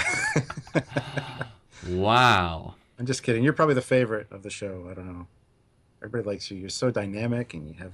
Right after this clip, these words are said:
Speaker 1: you got that British accent. You speak
Speaker 2: Well,
Speaker 1: well.
Speaker 2: the, the accent must win me most of the popular. Yeah,
Speaker 1: It
Speaker 2: okay,
Speaker 1: does.
Speaker 2: okay.
Speaker 1: 'Cause if you guys could read his writing and his spelling, it's not as good as his,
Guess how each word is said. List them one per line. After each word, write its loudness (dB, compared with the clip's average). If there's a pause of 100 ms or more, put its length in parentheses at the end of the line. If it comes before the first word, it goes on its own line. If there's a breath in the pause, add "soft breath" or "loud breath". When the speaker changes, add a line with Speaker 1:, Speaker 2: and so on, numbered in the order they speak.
(220)
Speaker 1:
you -8
got -8
that -6
British -4
accent. -6 (160)
You -16
speak -14
Speaker 2:
Well, 2
Speaker 1:
well. -6
Speaker 2:
the, 0
the 2
accent 0
must -6
win -4
me -8 (320)
most -6
of -20
the -20
popular. -6
Yeah, -2
Speaker 1:
It 4
Speaker 2:
okay, 2
Speaker 1:
does. 6
Speaker 2:
okay. -16 (460 soft breath)
Speaker 1:
'Cause 4
if -4
you 0
guys 8
could 0
read 2
his 0
writing 0
and -4
his -4
spelling, 0 (140)
it's -6
not 2
as -2
good 2
as -2
his, -6